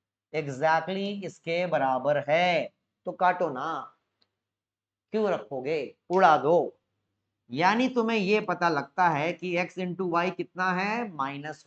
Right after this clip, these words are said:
वन। तुमसे क्या पूछा इन्होंने, डीवाई by डीएक्स। अरे ये पूछ रहे हैं क्या? ओहो, ये तो बड़ा आसान निकला। खोदा पहाड़ और क्या निकल गई?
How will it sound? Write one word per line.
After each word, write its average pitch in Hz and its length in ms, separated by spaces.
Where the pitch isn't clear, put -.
वन। 117 200
तुमसे 214 300
क्या 196 200
पूछा 175 340
इन्होंने, 147 580
डीवाई 247 380
by 208 180
डीएक्स। 139 420
अरे 214 240
ये 208 220
पूछ 226 240
रहे 165 200
हैं 147 100
क्या? 175 200
ओहो, 147 540
ये 170 120
तो 180 140
बड़ा 117 200
आसान 143 340
निकला। 214 300
खोदा 160 280
पहाड़ 160 360
और 208 200
क्या - 1700
निकल 196 260
गई? 127 220